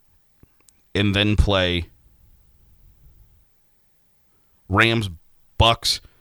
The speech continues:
at one o'clock,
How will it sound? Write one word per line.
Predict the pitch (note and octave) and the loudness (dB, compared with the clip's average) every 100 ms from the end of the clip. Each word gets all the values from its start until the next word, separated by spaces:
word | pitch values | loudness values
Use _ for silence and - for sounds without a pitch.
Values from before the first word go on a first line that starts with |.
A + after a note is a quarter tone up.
| _ _ - - | _ _ -14 -2
at | F#2+ F#2 - - _ _ _ _ _ _ | -2 -2 -8 -20 _ _ _ _ _ _
one | G2+ A#2 | 2 2
o'clock, | A#2+ - F#2+ G2+ - | 2 0 0 -2 -6